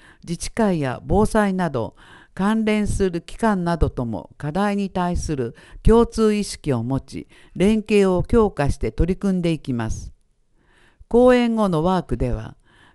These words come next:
地域のつながりが大切であると思われている方が多かった。隣近所のつながりが希薄化している現状で、自治会を退会する人が増え、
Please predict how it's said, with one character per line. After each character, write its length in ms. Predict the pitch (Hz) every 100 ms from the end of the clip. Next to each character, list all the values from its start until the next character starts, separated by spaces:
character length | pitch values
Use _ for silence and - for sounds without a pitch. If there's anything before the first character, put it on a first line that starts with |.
| _
地 180 | - 262
域 160 | -
の 140 | 175 143
つ 120 | -
な 140 | 165
が 100 | 180 170
り 80 | 156
が 160 | 147
大 240 | - 165 180
切 280 | 190 -
で 100 | 160
あ 60 | 156
る 200 | 135 - -
と 100 | 196
思 160 | 175
わ 80 | 190
れ 140 | 185 160
て 160 | 135
い 80 | 123
る 100 | 123
方 260 | 131 135 131
が 200 | 107 131
多 120 | 123
か 140 | -
っ 60 | 95 _
た。 200 | 71 - _ _ _ _ - - _
隣 400 | 220 240 247 254
近 260 | - 240 208
所 100 | 165
の 140 | 143
つ 140 | - 160
な 100 | 180
が 120 | 170
り 120 | 156
が 160 | 147 139
希 160 | - 180
薄 180 | 190
化 180 | - 175
し 100 | -
て 220 | - 165
い 40 | 156
る 100 | 147
現 260 | 143 151
状 240 | 139 135 127
で、 300 | 120 95 - - - - -
自 100 | 175
治 140 | 233
会 260 | - 214 170
を 140 | 127
退 280 | - 170 180
会 260 | - 170 165
す 200 | - 151
る 80 |
人 220 | 151 - 165
が 120 | 117
増 200 | - 135
え、 180 | 85